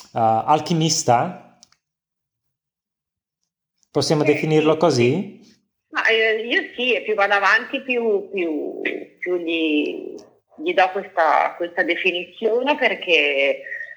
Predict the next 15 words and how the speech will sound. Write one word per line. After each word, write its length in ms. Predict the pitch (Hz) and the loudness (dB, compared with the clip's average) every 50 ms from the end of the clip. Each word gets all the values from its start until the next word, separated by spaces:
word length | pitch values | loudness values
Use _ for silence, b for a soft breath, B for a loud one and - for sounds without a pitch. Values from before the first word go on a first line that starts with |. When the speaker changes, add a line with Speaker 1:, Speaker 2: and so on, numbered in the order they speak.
| B _ | B _
Speaker 2:
eh, 440 | - 131 127 120 76 - - - - | -8 -6 -4 -4 -4 -6 -6 -8 -6
più 100 | - 185 | -4 -2
va 120 | 160 143 120 | 0 0 0
avanti 340 | 123 139 165 180 165 - | 2 2 0 0 0 -4
ovviamente 480 | 165 143 147 143 151 147 143 - 151 143 | -2 -2 -2 -2 -2 -6 -4 -2 -2 0
la 120 | 135 139 | 0 0
mia 540 | 143 151 147 143 131 131 - - - - - - _ _ _ _ _ _ _ _ _ _ _ _ _ - - | -2 -2 -2 -2 -2 -2 -2 -4 -6 -8 -12 -18 _ _ _ _ _ _ _ _ _ _ _ _ _ -12 -8
ricerca, 640 | - 156 139 131 - - 170 170 156 - - 143 139 | -8 -6 -6 -2 0 2 2 2 2 0 -4 -4 -4
no, 140 | 151 156 | -4 -4
di 80 | 151 156 | -4 -6
me 140 | 151 147 - | -8 -10 -4
stessa, 300 | - 190 196 202 202 190 | -2 0 0 0 -2 -6
delle 180 | 156 160 151 151 | -6 -6 -8 -6
mie 160 | 147 156 151 | -2 -2 0
radici. 640 | 143 143 143 151 202 208 208 - - 185 175 - | 0 0 -2 -2 -6 -6 -4 -4 -2 -2 -2 -4